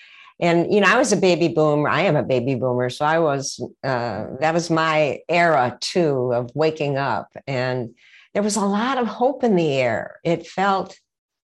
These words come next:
as I watched this now, in some ways like, wow, there was so much hope, but have we really moved on much since then? And yet,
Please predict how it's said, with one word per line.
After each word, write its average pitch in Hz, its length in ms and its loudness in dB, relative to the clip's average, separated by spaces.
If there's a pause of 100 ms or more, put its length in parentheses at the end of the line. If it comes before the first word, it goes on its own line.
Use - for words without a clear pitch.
(340)
as 160 220 0
I 147 80 2
watched 147 680 -2
this 139 260 -4
now, 151 520 0
in 120 120 -4
some 165 300 -2
ways 131 420 -2
like, 123 320 -2
wow, 185 320 2
there 156 120 0
was 180 180 -2
so 240 100 -2
much 208 220 -2
hope, 202 300 0
but - 160 -4 (560)
have 175 180 -2
we 185 160 2
really 180 300 2
moved 160 280 2
on 135 300 -2
much 127 300 -4
since 117 340 -6
then? 80 320 -10 (540)
And 185 180 4
yet, 202 380 2